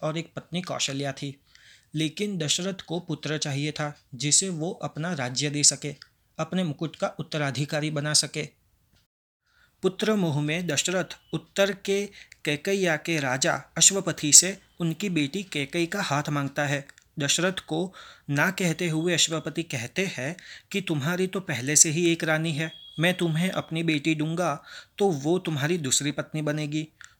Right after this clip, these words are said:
तो तुम्हें मैं क्यों कैकई का हाथ दूँ? जवाब में दशरथ कहते हैं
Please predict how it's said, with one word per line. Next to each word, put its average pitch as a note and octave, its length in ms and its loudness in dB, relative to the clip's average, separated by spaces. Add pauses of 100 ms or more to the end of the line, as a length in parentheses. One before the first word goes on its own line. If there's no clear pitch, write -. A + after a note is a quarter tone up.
(100)
तो G#3+ 120 2
तुम्हें D#3 420 0
मैं G#3 220 0
क्यों A#3 280 2 (180)
कैकई D#3+ 300 0
का F3+ 160 -2
हाथ E3 160 0
दूँ? E3 260 -2 (960)
जवाब C#3+ 520 0
में E3 300 -4
दशरथ D#3+ 400 0
कहते B2+ 360 -4
हैं D3 340 -4